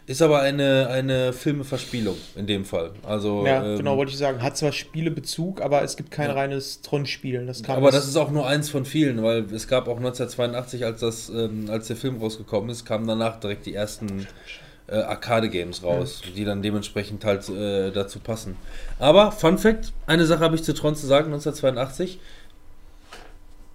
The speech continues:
Speaker 1: Disney-Produktion, tatsächlich der allererste Film mit drei D-Animation.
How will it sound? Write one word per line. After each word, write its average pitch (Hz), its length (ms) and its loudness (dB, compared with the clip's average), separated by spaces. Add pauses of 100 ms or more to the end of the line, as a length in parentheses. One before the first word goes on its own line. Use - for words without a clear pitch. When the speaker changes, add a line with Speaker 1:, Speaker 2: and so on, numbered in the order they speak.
Speaker 1:
Disney-Produktion, 147 1000 2 (500)
tatsächlich 160 480 0
der - 200 -6
allererste 160 500 2
Film 143 220 -6
mit 123 140 -8
drei 123 100 2
D-Animation. 95 800 -4